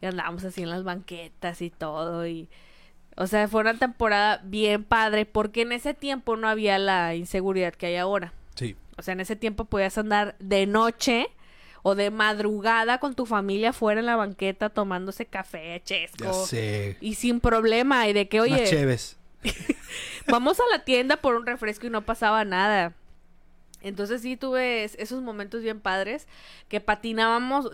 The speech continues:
Speaker 1: Sí estaba la-, un poquito larga la distancia. Bueno, de niña, ahorita de adulta, pues dices, "Meh". Pero sí patinábamos en las calles, en las banquetas, el ir a la unidad deportiva,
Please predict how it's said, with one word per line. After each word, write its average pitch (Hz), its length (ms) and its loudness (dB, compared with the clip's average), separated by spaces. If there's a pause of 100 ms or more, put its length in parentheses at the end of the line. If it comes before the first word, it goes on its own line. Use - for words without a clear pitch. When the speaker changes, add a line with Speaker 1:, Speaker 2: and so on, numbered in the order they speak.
Speaker 1:
Sí 233 100 -2
estaba 330 340 2
la-, 240 140 4
un 240 80 -4
poquito 262 360 -10
larga 233 320 -2
la 240 80 0
distancia. 208 340 -6
Bueno, 180 280 -12
de 165 120 -10
niña, 175 360 -8
ahorita 170 260 -8
de 170 200 -4
adulta, 165 420 -8
pues 165 220 -14
dices, 156 280 -18
"Meh". 403 80 -12 (920)
Pero 220 240 0
sí 240 100 -6
patinábamos 277 800 0
en 226 120 -4
las 202 180 -6
calles, 233 640 0
en 214 100 -8
las 185 120 -8
banquetas, 196 880 -6
el 196 140 -6
ir 190 160 -2
a 190 40 0
la 190 140 -2
unidad 180 240 -6
deportiva, 208 1000 -4